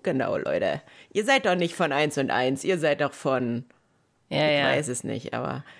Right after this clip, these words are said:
Speaker 1: da winke ich dann schon immer ab. Nee.
Speaker 2: Ey, ich stehe auch gar nicht so. Ich hab gestern noch
Speaker 1: Boah.
Speaker 2: zum Timo gesagt, also folgend-, gestern, da, da kann ich ja mal eine Geschichte erzählen. Ich habe gestern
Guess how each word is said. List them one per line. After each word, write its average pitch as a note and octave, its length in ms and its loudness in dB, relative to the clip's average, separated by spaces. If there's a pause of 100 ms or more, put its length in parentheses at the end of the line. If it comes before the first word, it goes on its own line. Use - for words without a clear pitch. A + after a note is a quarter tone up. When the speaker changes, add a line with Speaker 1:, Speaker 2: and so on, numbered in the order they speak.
Speaker 1:
da D3+ 100 -2
winke F#3+ 180 -2
ich F#3+ 80 -8
dann F3 160 -2
schon E3 160 -2
immer C#3 200 0
ab. A#2 260 -4
Nee. A2+ 840 -4
Speaker 2:
Ey, E3+ 180 0
ich - 120 0
stehe F3+ 360 2
auch - 220 -6
gar E3 240 2
nicht - 180 -4
so. F3 80 -2
Ich E3+ 140 0
hab F#3+ 80 -2
gestern G#3+ 220 2
noch E3 80 2
Speaker 1:
Boah. C#3+ 60 2
Speaker 2:
zum F3+ 120 2
Timo A3 260 2
gesagt, F3+ 440 2 (480)
also F3+ 160 2
folgend-, A3+ 440 0
gestern, A3 300 0 (320)
da, - 120 0
da F#3 140 0
kann A#3 180 0
ich G#3+ 80 -2
ja F#3 80 -2
mal E3 80 2
eine E3+ 120 0
Geschichte G3+ 300 -2
erzählen. F3+ 340 2
Ich E3+ 100 -2
habe F#3 160 0
gestern F#3 380 0